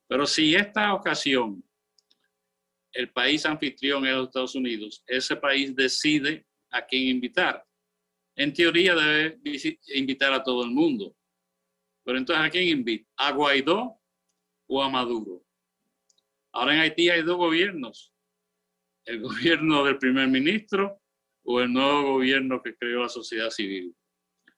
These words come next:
Invita-, invitará al presidente de Nicaragua, invitará a Díaz Canel de Cuba. Y es que en América Latina hay un movimiento hacia la siniestra, hacia la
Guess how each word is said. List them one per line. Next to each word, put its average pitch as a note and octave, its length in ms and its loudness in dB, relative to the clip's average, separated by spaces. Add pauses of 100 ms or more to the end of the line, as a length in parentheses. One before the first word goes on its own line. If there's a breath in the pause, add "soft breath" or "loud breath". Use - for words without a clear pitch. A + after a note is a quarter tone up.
(260)
Invita-, B2 720 2
invitará B2+ 600 2
al D3+ 160 0
presidente C#3+ 600 -2
de C#3 100 0
Nicaragua, C#3+ 640 -2 (1400)
invitará C3+ 640 0
a C#3 60 0
Díaz C#3 260 0
Canel C#3 500 -2
de B2+ 160 -4
Cuba. C#3+ 420 -4 (800)
Y C3 140 -2
es D#3+ 100 -2
que E3 280 2
en D3 180 0
América C3+ 340 -2
Latina D3 440 -2
hay C3+ 120 2
un C3+ 100 -2
movimiento C3 540 -4
hacia B2+ 260 -4
la A#2+ 140 -6
siniestra, B2+ 600 -6
hacia A2+ 200 -16
la - 60 -12